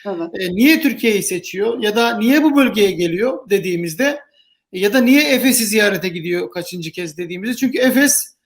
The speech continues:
Speaker 2: aynı zamanda tapınak şövalyelerinin de merkeziydi. E, Efes onun felsefesinde, onun dünya görüşünde bir yeri var. Oraya gelince tapınak şövalyelerinin hacısı oluyor aslında baktığınız zaman.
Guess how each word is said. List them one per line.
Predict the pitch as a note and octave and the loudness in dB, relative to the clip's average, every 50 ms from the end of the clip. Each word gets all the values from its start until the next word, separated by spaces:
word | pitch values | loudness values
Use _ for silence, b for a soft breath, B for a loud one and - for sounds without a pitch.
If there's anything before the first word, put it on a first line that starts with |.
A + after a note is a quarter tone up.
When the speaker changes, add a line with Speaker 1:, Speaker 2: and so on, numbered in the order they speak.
| _ _ - | _ _ -6
Speaker 2:
aynı | - A3+ C4 C4+ C4 | -2 0 0 2 0
zamanda | A3+ - G#3+ G#3 G#3 B3 C4 C4 | 0 0 -2 -2 -2 -2 -2 -2
tapınak | - A3 G3 G#3 A3+ C4 B3+ - | -2 -4 -4 -2 -2 -2 -2 -2
şövalyelerinin | - - A3 A3 G#3+ G#3 G#3 G3 G3+ G#3 A#3 A#3+ | -2 -2 0 0 2 2 2 0 0 0 0 0
de | C4 | 0
merkeziydi. | A#3+ A3 G#3+ G#3+ G3 - A3 G#3+ G3 A#3 A3+ E3 D#3+ C#3+ - _ _ _ _ b b b b b b b b - | 0 0 0 -2 -2 -2 -2 -2 0 -2 -2 -4 -6 -10 -10 _ _ _ _ b b b b b b b b -8
E, | F#3+ F#3 F#3 F#3 - - | -6 -4 -2 -4 -2 2
Efes | A3+ A#3+ C4 A#3+ D4+ C4+ - - | 2 2 4 4 4 2 2 0
onun | A#3+ A#3 B3 C#4 C#4+ A#3+ | 0 2 2 2 2 0
felsefesinde, | - A3 A3 G#3+ - - B3 A3+ A#3 A3+ A#3 A#3+ A3+ A3+ A#3 B3 C4 | 0 -2 -2 -2 -2 -2 -2 -2 -2 -2 -2 -2 -4 -2 0 0 -2
onun | B3+ - G#3 G#3 A#3 B3+ A#3+ | -2 -4 -4 -2 0 0 0
dünya | G3+ A3 G#3+ A#3 B3 | 0 -2 0 2 2
görüşünde | B3+ B3 A#3+ A#3 A3+ - - A#3 A#3 C4+ A3 G3 | 2 2 0 -2 -4 -6 -8 -6 -6 -6 -4 -4
bir | G#3+ A3+ G#3+ | -4 -2 0
yeri | G#3+ A3 A3 A#3 B3+ | 2 2 2 4 4
var. | A#3+ G3+ E3 - - - _ _ _ _ _ _ _ _ - | 2 0 -2 -4 -10 -20 _ _ _ _ _ _ _ _ -2
Oraya | G#3 A3 B3 C4+ C#4 | 0 2 4 4 2
gelince | B3+ G#3+ A#3 B3+ D4 D4+ A#3 B3+ A#3 | 2 2 2 2 2 2 2 0 -2
tapınak | - G#3 G3+ - G#3+ B3+ C4+ C4+ | -2 -6 -10 -8 -6 -8 -6 -6
şövalyelerinin | - - A#3 A3+ A#3 A#3 A#3 A#3 A#3 A#3 A#3 C4 C4+ | -6 -4 -2 0 2 2 2 2 4 4 2 2 0
hacısı | A#3+ F#3+ G3+ G3 G3+ F#3+ - C#4 | -2 -4 -4 -6 -6 -6 -4 -4
oluyor | C#4 A#3 A3 F#3+ | -2 -2 -2 -4
aslında | F3 D3+ - - E3 D#3 D3 D3 | -4 -6 -8 -8 -8 -10 -14 -12
baktığınız | D3 D#3 - _ - D#3+ D#3 D#3 D3 | -12 -14 -14 _ -16 -14 -14 -14 -14
zaman. | C#3+ D3 C#3+ C#3+ | -14 -16 -18 -20